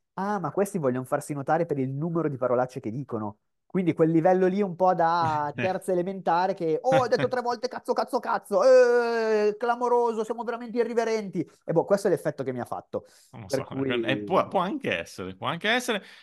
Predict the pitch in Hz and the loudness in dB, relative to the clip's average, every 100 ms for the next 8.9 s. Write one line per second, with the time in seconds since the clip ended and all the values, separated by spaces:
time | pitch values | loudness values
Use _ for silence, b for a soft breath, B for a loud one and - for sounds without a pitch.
0 | B B - 170 247 240 185 220 226 240 | B B -2 2 2 0 2 4 4 2
1 | 233 175 185 185 214 147 160 - 196 143 | 4 4 2 2 0 0 -4 -2 -2 0
2 | 123 123 123 - - 156 151 107 107 196 | -2 -4 -14 -18 -6 -4 -4 -6 -2 0
3 | 214 - 151 139 107 104 165 202 190 117 | 0 -4 0 0 2 0 0 -2 -6 -6
4 | 131 160 - 143 127 143 208 208 127 143 | -6 -6 -4 0 2 2 0 -2 -4 -4
5 | 156 147 151 180 156 131 - 165 139 123 | -4 -4 -2 -2 -2 -4 -4 -6 -4 -6
6 | 120 104 87 92 101 101 120 135 143 110 | -2 -2 -2 -4 -6 -6 -8 -4 -2 -2
7 | 104 98 139 139 190 214 165 135 135 123 | -2 0 2 2 2 2 -2 -2 -4 -4
8 | 104 101 135 143 107 113 123 165 | -4 -2 0 2 2 0 0 0